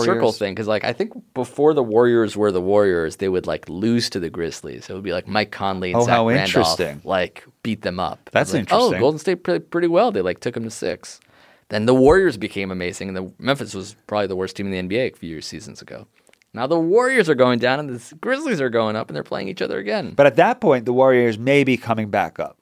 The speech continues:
Speaker 2: 'cause I think Draymond's coming back next week.
Speaker 1: Yep.
Speaker 2: Klay
Speaker 1: Klay
Speaker 2: should
Speaker 1: is
Speaker 2: hopefully be getting a little better, putting a little weight on, those
Speaker 1: Yeah.
Speaker 2: kind of things.
Speaker 1: Who are you rooting for in that series?
Speaker 2: I think that's one of those weird series where you are just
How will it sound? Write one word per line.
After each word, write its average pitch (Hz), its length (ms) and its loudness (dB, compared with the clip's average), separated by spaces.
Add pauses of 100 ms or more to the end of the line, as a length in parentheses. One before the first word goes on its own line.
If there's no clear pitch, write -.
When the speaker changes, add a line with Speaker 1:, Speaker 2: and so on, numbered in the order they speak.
Speaker 2:
'cause 110 120 -2
I 117 40 4
think 123 160 -2
Draymond's 120 340 0
coming 107 160 -4
back 98 200 -4
next 92 240 -12
week. 185 360 -2
Speaker 1:
Yep. 98 160 -4 (680)
Speaker 2:
Klay 95 180 -6
Speaker 1:
Klay 151 240 6
Speaker 2:
should 127 140 0
Speaker 1:
is - 80 -6
Speaker 2:
hopefully 147 320 2
be 123 80 2
getting 113 180 2
a 107 40 -2
little 107 160 2
better, 175 260 4
putting 120 220 -2
a 101 40 -4
little 101 160 0
weight 165 220 4
on, 160 280 2
those 127 180 2
Speaker 1:
Yeah. 87 60 -4
Speaker 2:
kind 120 120 -2
of 113 80 -10
things. 175 760 -2 (480)
Speaker 1:
Who 135 100 0
are 135 40 4
you 113 120 0
rooting 98 280 -2
for 50 200 -14
in 50 60 -16
that 50 160 -20
series? - 460 -20 (520)
Speaker 2:
I 98 40 -18
think 240 540 -6 (640)
that's 117 160 -2
one 127 120 2
of 147 60 2
those 117 160 4
weird 120 340 4
series 110 460 2
where 101 80 0
you 95 400 -4
are 95 100 2
just 92 200 -4